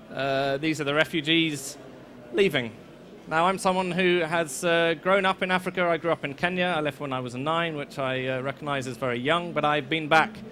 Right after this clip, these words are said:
pretty much every year since I left, and I absolutely love going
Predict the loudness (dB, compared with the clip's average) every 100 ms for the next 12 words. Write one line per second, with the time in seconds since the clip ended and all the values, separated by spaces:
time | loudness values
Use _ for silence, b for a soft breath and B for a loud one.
0 | B B B B -4 -2 0 -2 -2 0
1 | 2 4 4 2 -6 -2 2 2 0 -6
2 | -12 -4 0 0 -2 -4 -4 -2 -2 -2
3 | 0 0 2 2 2 0 -4